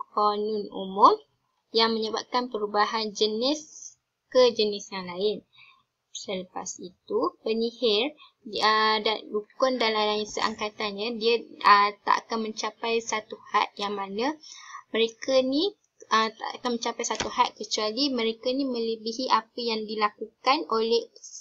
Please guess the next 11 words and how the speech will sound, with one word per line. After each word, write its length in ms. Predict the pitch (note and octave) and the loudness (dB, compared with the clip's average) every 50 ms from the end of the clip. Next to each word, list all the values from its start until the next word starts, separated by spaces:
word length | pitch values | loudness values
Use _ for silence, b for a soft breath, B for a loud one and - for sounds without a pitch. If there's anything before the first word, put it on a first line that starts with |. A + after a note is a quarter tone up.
| - - | -10 -6
individu 800 | A3 A3+ A3 A3 A3 G#3 G#3 G#3 G3+ G3+ G3+ A3 A3 C4 D#4 - | -4 -2 -2 -2 -4 -8 -8 -12 -14 -12 -10 -6 -4 -2 -2 0
ataupun 560 | - G#3 G#3 - - G3+ _ - G#3 G3 F#3+ | -2 -2 -4 -4 -12 -18 _ -14 -14 -12 -10
jin. 320 | - - A3 G3+ - - B B B B B B B B B B B _ - | -8 -4 -4 -4 -6 -8 B B B B B B B B B B B _ 2
Uh, 320 | G#3+ G#3 G#3+ G#3+ G#3+ G#3+ G#3+ | 2 4 4 4 2 0 0
s-, 240 | G#3+ - - - - - _ - | -4 -8 -12 -14 -16 -6 _ 4
uh, 240 | G#3+ G3+ G3+ G#3 | 4 6 4 4
sebabnya 720 | - - G#3+ G3+ G#3+ G#3+ G3+ G3+ - G#3+ G#3+ A#3 C4 D#4 E4+ - _ _ _ _ _ _ _ _ _ _ _ - _ - | -2 -6 -6 -2 0 0 0 0 -2 -2 0 0 0 0 -2 -4 _ _ _ _ _ _ _ _ _ _ _ -20 _ -6
mereka 460 | A#3 G#3+ G#3+ A3 A3 - - C4 B3+ | -2 0 0 0 0 2 6 6 6
ni 160 | B3+ C#4 D4 | 6 4 0
bertindak 480 | A#3+ A#3 A3+ A3+ - A#3+ B3 B3 - G#3+ | 0 0 -2 -2 -2 -4 -4 -4 -2 -2
dalam, 400 | G#3+ G#3+ G#3+ A3 A3 A3 G#3+ | 0 0 2 2 0 0 -2